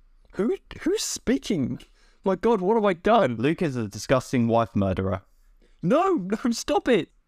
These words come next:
Speaker 2: Luke gets down onto his hands and knees.
Speaker 1: No, <laughs> what are you doing?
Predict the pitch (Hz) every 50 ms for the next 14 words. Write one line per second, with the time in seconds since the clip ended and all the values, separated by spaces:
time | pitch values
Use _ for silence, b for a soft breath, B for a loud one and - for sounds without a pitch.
0 | _ _ - 107 123 143 143 - - - - - - 131 120 123 123 120 107 -
1 | 107 95 92 - - 101 101 98 - 120 113 110 110 104 95 92 87 - - -
2 | _ _ _ - - 208 247 233 - - 214 185 - - 233 - - 165 165 -
3 | 165 - - 254 269 269 247 226 170 131 113